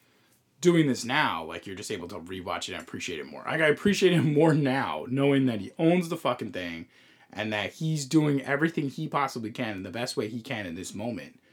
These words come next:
to promote it and push the people he's trying to push. So I appreciate that. Whereas, like, the other guys, they're, like, commentators or they're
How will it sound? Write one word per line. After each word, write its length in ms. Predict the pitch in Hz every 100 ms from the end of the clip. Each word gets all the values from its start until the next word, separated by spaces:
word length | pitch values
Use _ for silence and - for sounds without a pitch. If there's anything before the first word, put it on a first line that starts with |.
| _ _
to 120 | -
promote 420 | 123 - 127 156 117
it 200 | 85 -
and 200 | 110 92
push 400 | - 151 127 -
the 80 | -
people 320 | - 131 110
he's 100 | 107
trying 200 | - 113
to 60 | 90
push. 380 | - 135 190 - _ _ _ _
So 140 | - 151
I 60 |
appreciate 560 | 139 - 175 - 87 -
that. 280 | - - _ _ _ _ _ _ _ _ -
Whereas, 380 | 147 143 139 139
like, 140 | 131
the 140 | 156
other 180 | 170 190
guys, 420 | 156 95 90 92
they're, 240 | - 107 104
like, 360 | 90 87 - -
commentators 760 | 131 107 98 104 90 87 85
or 260 | - - 90
they're 360 | 82 82 80